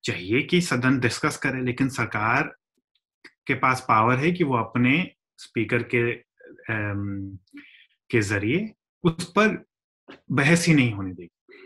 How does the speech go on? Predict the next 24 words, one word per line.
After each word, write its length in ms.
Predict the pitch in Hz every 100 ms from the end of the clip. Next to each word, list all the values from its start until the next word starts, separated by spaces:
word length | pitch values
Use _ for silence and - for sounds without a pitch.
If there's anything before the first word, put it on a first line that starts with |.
| - -
आप 260 | 123 - _ -
हफ्ते 240 | 110 -
में 140 | 113 120
एक 300 | 117 104 113
दिन, 280 | 127 151 127
दो 180 | 107
दिन 180 | 107 151
आप 140 | 165 -
विपक्ष 320 | 117 127 123
का 120 | -
दिन 220 | 156 147 123
रख 160 | 117
लो, 280 | 170 196 - _ - 127
विपक्ष 580 | 160 160 214 - - -
का 100 | 175
पावर 420 | 175 123 117 120
है 340 | 104 135 180 _ _ _ _ _ _ _ -
कि 140 | 139
वह 260 | 117 123 147
जो 400 | 110 92 135 208
चाहे 460 | 196 139 120 170
उस 280 | 185 127 117
दिन 240 | 123 170
विपक्ष 540 | 160 117 165 175 -